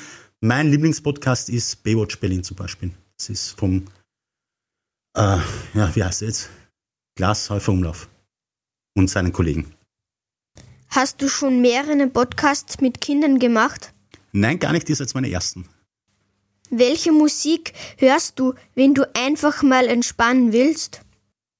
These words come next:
Speaker 1: Ich arbeite bei einem Rocksender, also Rockmusik, aber ganz ehrlich, ich höre alles quer durchgemischt. Also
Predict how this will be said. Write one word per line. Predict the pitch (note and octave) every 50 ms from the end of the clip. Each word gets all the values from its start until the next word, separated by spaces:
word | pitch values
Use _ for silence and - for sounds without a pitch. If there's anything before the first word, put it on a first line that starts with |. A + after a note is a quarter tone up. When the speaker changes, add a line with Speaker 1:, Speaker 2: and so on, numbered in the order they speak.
| _ _ _ _ -
Speaker 1:
Ich | - - - - C3+ -
arbeite | A2 A2 A2 A#2 A#2 G#2+
bei | A#2
einem | A2 G#2+ G#2
Rocksender, | F#2 - B2+ - - - G#2+ G#2+ C3+ -
also | - G2+ F#2 A2+
Rockmusik, | - - G#2+ G2 B2+ C3 - A#2 A2 G#2 - D#3 F3+ - - -
aber | A2+ A2+ A#2+ A#2+
ganz | A2 - - - A2+ A#2 A#2
ehrlich, | - A2+ A#2 A#2 -
ich | A2+ - -
höre | G#2+ G2 -
alles | - G2+ G2+ G2 - -
quer | - F2+ F#2 F2
durchgemischt. | - F#2 - - E2+ E2 E2 - -
Also | F2 - G2 F#2+